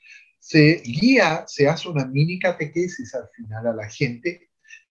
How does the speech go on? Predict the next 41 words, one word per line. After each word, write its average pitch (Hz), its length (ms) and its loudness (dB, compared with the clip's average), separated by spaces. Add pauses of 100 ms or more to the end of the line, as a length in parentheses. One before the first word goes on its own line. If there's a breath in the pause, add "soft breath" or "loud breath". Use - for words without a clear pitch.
se 175 240 2
chequea 233 500 -2
a 160 40 0
la 135 120 -2
gente 240 640 -6
después 113 320 0
de 135 100 2
la 123 100 2
bendición 117 440 -8
de 113 100 -2
la 107 140 -4
casa. - 360 -16 (520)
Ya, 135 320 0
ya 131 100 -8
no 131 140 -8
es 135 60 -10
necesario 139 300 -2
que 131 80 -6
vayan 131 280 -4
a 131 60 -6
la 147 100 2
iglesia, 170 400 0
ya 101 120 -8
que 120 100 -10
estamos 143 420 -2
ahí, 156 120 0
se 135 140 -10
le 113 120 -2
hace 117 220 -8
este, - 180 -16
este 123 500 -12
chequeo 123 640 -2 (440 loud breath)
que 127 880 0 (540)
consiste 123 640 -2
en 127 100 -8
echarle 123 360 0
agüita 123 280 -4
bendita, 120 480 -6
hacerle 127 340 -2
algunas 113 340 -6
oraciones 113 680 -8